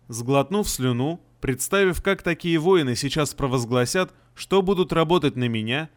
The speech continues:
я почтительно склонил голову перед ними, отдавая дань их подвигам.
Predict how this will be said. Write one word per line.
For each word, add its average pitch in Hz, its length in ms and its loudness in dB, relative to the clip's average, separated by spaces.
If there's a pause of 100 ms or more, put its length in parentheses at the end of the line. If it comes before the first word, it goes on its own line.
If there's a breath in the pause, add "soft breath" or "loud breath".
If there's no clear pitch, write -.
(120)
я 143 280 0
почтительно 190 600 0
склонил 151 420 -2
голову 165 460 2
перед 147 320 -2
ними, 135 360 -2 (160)
отдавая 127 680 2
дань 139 380 -2 (140)
их 131 240 -4
подвигам. 110 580 -4